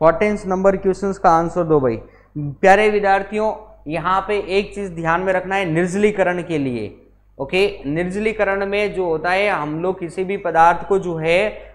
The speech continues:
वो, अ, पाँच से छः मिनट तक जो है वो सिक्सटी डिग्री टेम्परेचर पर क्या करते हैं? गर्म करते हैं।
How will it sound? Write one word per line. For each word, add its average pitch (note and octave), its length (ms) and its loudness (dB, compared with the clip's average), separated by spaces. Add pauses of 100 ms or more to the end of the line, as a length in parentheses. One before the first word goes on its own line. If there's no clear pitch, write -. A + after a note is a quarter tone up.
वो, G3 480 8
अ, D3 960 4
पाँच F#3 240 2
से G3+ 120 -6
छः F#3+ 240 -4
मिनट G3 300 -4
तक G#3+ 100 -4
जो E3+ 200 -8
है F#3+ 120 -4
वो F#3+ 160 -2
सिक्सटी - 360 -12
डिग्री F3+ 300 -4
टेम्परेचर F3 560 -6
पर F3+ 160 -6
क्या E3+ 220 0
करते D3 260 -4
हैं? F3 180 -4
गर्म D#3+ 300 4
करते A2 280 -6
हैं। F#2+ 260 -16